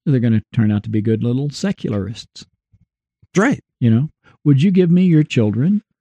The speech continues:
Speaker 1: for five, uh, five days a week, six hours a day, hundred eighty days a year, if you knew that I was a Satanist or an atheist for sure,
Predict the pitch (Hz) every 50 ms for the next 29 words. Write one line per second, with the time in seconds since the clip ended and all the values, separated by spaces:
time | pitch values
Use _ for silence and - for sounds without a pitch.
0 | _ _ _ - 104 98 95 98 95 - - 107 104 104 107 110 110 107 107 -
1 | - - 113 110 113 117 110 117 113 117 117 110 113 110 107 113 123 156 220 -
2 | _ _ _ _ _ _ _ _ _ _ _ _ _ _ - - - 117 107 -
3 | 123 120 120 120 123 120 113 110 110 117 123 160 175 135 113 123 127 127 127 127
4 | 127 123 123 117 123 123 127 131 123 123 120 120 127 131 139 160 175 165 147 123
5 | 110 104 - 120 120 117 117 113 117 117 123 127 127 120 117 107 107 107 107 104
6 | 107 104 95 98 98 101 95 - - 117 113 - - 151 175 208 180 - - -
7 | 107 101 101 101 101 113 _ - 113 117 123 123 - - 135 123 135 156 - -
8 | _ _ - _ _ - 123 117 - - 120 120 123 170 190 196 196 180